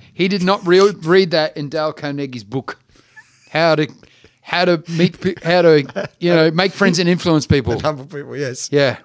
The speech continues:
Speaker 2: Yeah. Now, back to Duran Duran.
Speaker 1: Who?
Speaker 2: I don't even know how we got off this.
Speaker 1: Off what?
Speaker 2: <laughs> Off Duran Duran.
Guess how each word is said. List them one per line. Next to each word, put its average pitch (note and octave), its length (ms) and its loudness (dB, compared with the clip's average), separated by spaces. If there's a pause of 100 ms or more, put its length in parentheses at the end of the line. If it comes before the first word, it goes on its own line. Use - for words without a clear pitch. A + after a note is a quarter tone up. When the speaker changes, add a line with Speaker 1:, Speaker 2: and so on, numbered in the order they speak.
Speaker 2:
Yeah. C3+ 180 -6 (640)
Now, C#3+ 240 -4 (360)
back F#3+ 180 -6
to F3+ 80 -2
Duran C#3+ 260 -2
Duran. G#2 220 -6 (160)
Speaker 1:
Who? F#3+ 200 4 (220)
Speaker 2:
I D#3+ 80 -4
don't D#4 160 -4
even C#3+ 120 -2
know C3 100 -4
how B2 120 -2
we A#2 100 -4
got A2+ 140 -6
off C#3+ 160 -8
this. - 380 -8 (200)
Speaker 1:
Off - 220 -2
what? - 240 2 (160)
Speaker 2:
<laughs> - 140 -12
Off - 180 -4
Duran D3+ 300 -2
Duran. B2 340 -8